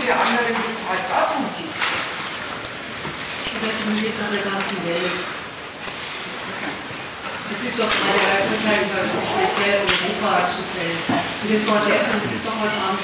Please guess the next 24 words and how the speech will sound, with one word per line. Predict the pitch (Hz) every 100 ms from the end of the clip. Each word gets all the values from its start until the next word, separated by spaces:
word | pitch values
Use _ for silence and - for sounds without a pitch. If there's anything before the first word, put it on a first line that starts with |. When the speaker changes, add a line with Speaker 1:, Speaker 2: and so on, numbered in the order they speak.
| -
Speaker 2:
vorgekommen, | 269 277 233 208 190 175 175 - - -
dass | 214 214
die | 214 226 220
ihren | 220 214
Verein | 208 190 202 233
gegründet | 220 - 202 240 240 240
haben, | 226
sich | 226 214 185
alle | 220
davon | 214 208 214 208
ver-, | 202 202 - - -
versprochen | 208 - - - 254 233
haben, | 226 220 214 214 208
gegen, | 220 233 262 262 254 - - - -
gegen, | 208 220 262 262 240 - 208
äh, | 208 208 202 202 185 - - 202 220
die | 208 220
Konkurrenz, | 220 220 208 202 247 262 - - - - 202
äh, | 202 202 196 - 214
U | 214
S | 208 196
A | 190 185 - - - - - -
zu | - 240 196
wachsen, | 175 - - - 202